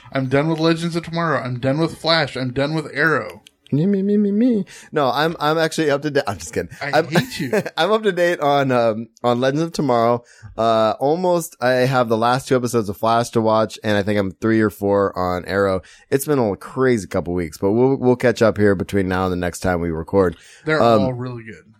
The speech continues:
Speaker 2: Supergirl is something that the wife and I like. We just are just gonna binge it,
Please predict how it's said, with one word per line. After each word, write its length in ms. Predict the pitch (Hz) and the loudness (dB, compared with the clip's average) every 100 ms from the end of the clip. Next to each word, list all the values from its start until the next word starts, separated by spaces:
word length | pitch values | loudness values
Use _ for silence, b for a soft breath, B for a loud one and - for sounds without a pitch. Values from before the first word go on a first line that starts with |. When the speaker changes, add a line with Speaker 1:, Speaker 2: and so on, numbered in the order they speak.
| - | -14
Speaker 2:
Supergirl 580 | - 180 180 165 170 170 | -4 -4 -2 -2 0 0
is 80 | 147 | 0
something 300 | 151 147 139 | 0 0 0
that 160 | 127 107 | 0 0
the 80 | 113 | 0
wife 220 | 117 107 | 0 0
and 80 | 110 | 0
I 80 | |
like. 340 | 104 104 135 160 | 0 0 0 -2
We 140 | 113 107 | -4 -2
just 260 | 110 98 | -2 -2
are 100 | 107 | -4
just 160 | 104 101 | -2 -2
gonna 200 | 101 92 | -4 -4
binge 240 | 82 85 | -6 -6
it, 120 | 78 | -8